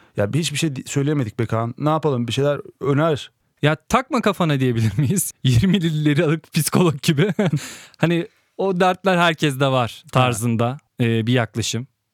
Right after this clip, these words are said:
Speaker 2: Üzülme be oğlum. Yani veya
Speaker 1: İlişkisi olanlar da mutlu değil falan denilebilir belki hani.
Speaker 2: Ha yani, evet.
Speaker 1: Kendini o şey, ya
Speaker 2: Şey
Speaker 1: herkes
Speaker 2: var ya,
Speaker 1: mutlu değil
Speaker 2: şu
Speaker 1: falan.
Speaker 2: evlilik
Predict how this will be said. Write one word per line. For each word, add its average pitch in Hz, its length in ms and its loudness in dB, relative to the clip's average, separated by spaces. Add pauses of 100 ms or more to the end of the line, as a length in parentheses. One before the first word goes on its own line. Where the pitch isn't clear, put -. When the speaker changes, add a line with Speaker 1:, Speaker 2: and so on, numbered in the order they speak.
(120)
Speaker 2:
Üzülme 185 420 2
be 139 40 0
oğlum. 127 500 0
Yani 120 380 0
veya 123 200 4
Speaker 1:
İlişkisi 208 320 2
olanlar 214 380 2
da 190 80 2
mutlu 160 300 0
değil 127 340 0 (440)
falan 127 300 0
denilebilir 101 380 0
belki 90 260 -4
hani. - 120 -16 (300)
Speaker 2:
Ha 226 120 -10
yani, 156 480 -4
evet. 123 400 -6 (200)
Speaker 1:
Kendini 107 460 0
o 107 120 -2
şey, 104 140 -4
ya 101 120 2
Speaker 2:
Şey - 80 4
Speaker 1:
herkes 151 140 4 (100)
Speaker 2:
var 156 60 2
ya, 131 80 2
Speaker 1:
mutlu 123 220 0
değil 127 120 2
Speaker 2:
şu 113 60 -4
Speaker 1:
falan. 107 220 -2 (140)
Speaker 2:
evlilik 143 440 0